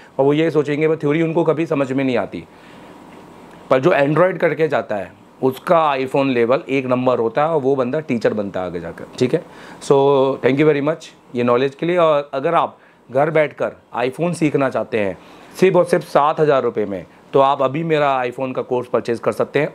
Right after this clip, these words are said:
online, जिसके अंदर five hundred plus video है, Video course होने वाला है, जिसमें iPhone six के total थर्टी फ़ाइव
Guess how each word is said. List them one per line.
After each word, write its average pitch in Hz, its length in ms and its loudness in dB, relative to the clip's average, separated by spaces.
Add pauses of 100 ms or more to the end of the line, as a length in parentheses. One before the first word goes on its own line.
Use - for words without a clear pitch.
online, 135 560 0
जिसके 123 300 -4
अंदर 151 220 0
five 143 320 0
hundred 143 280 -4
plus 135 240 -2
video 110 360 2
है, 147 220 0 (280)
Video 135 320 4
course 156 320 -2
होने 151 160 0
वाला 147 240 0
है, 160 120 -4
जिसमें 160 440 -4 (360)
iPhone 143 280 2
six 156 260 -2
के 160 260 2
total 151 280 0
थर्टी 143 260 -2
फ़ाइव 143 220 0